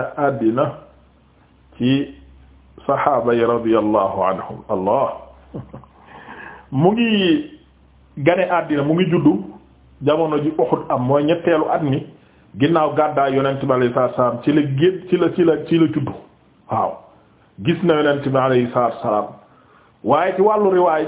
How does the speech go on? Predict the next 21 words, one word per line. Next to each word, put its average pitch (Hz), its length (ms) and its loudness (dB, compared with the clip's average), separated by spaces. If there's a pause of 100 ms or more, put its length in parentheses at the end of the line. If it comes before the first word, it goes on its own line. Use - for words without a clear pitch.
(120)
Seydina 151 260 2
Abu 139 200 0
Bakar 135 340 0
la 127 80 2
jëwee 127 400 2
ak 143 160 0
ñi 139 80 0
nekk 131 300 -2
ci 131 80 -2
gannaaw, 123 360 0
ñoom 135 160 -4
Seydina 123 400 2
Omar, 131 380 0
ñoom 127 240 -4
Seydina 127 320 -2
Ousmane, 127 460 -2
Ali 127 300 0
ak 120 80 -2
ñooñu 120 320 -4
radiyallahu 127 540 0
anhu. 107 220 -4